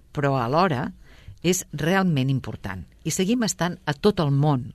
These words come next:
les nostres peces tèxtils. I les nostres tèxtil-, les nostres peces tèxtils, que són moda? No, penseu, mireu-se per un moment a vosaltres mateixos, tothom que es miri a un mateix, més enllà de la roba, que miri el seu dia. On hi ha tèxtil?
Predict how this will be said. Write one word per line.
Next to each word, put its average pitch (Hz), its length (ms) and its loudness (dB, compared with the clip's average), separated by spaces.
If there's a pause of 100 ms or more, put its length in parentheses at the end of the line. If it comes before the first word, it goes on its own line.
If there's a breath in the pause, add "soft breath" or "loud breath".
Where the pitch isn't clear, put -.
les 120 160 -8
nostres 117 400 -8
peces 113 400 -4
tèxtils. - 480 -10 (360 soft breath)
I 180 100 0
les 185 80 -2
nostres 220 240 -8
tèxtil-, 151 420 -2
les 135 400 -2
nostres 160 320 -2
peces 151 240 -2
tèxtils, 151 320 -4
que - 120 -6
són 120 200 -2
moda? 135 300 -4 (840 soft breath)
No, 214 300 0 (100)
penseu, 247 480 -2
mireu-se 175 540 0 (240)
per 156 100 2
un 214 80 2
moment 190 400 0
a 160 80 -2
vosaltres 151 400 -2
mateixos, 147 480 -2
tothom 202 320 2
que 120 140 -4
es - 100 -10
miri 135 300 0
a 131 80 0
un 147 100 -2
mateix, 165 400 -4 (420 loud breath)
més 202 220 0
enllà 226 240 0
de 185 80 -4
la 180 160 0
roba, 127 480 -2
que 170 160 -2
miri 202 160 2
el 185 80 -4
seu 180 240 -2
dia. 117 320 -2 (500 soft breath)
On 226 140 2
hi 214 80 2
ha 139 80 -2
tèxtil? - 540 -10